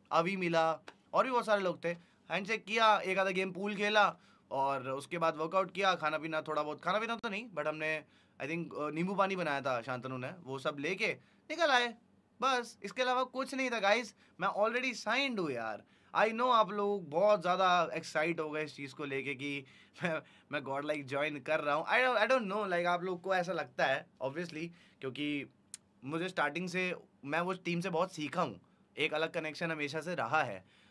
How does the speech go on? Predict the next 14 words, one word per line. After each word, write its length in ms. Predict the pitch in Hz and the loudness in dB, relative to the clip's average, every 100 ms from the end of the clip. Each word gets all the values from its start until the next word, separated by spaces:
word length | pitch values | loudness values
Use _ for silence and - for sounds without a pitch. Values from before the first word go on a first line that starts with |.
| - | -10
और 400 | 110 113 107 107 | -6 -4 -6 -8
घातक 260 | 107 131 143 | -2 -2 -2
भाई 180 | 143 139 | -2 -2
को 80 | 143 | -2
बहुत 240 | 127 143 | -2 -2
अडोर 280 | 127 120 139 | -2 -2 -4
किया 280 | 127 127 135 | -4 -4 -4
हमेशा 360 | 113 110 151 | -6 -4 -2
से, 220 | 131 131 - | -2 -6 -12
उनसे 260 | 113 110 131 | -14 -10 -8
बहुत 240 | 123 123 | -8 -8
कुछ 140 | 127 123 | -12 -12
सीखा 280 | 113 104 | -12 -12
है। 120 | 107 | -14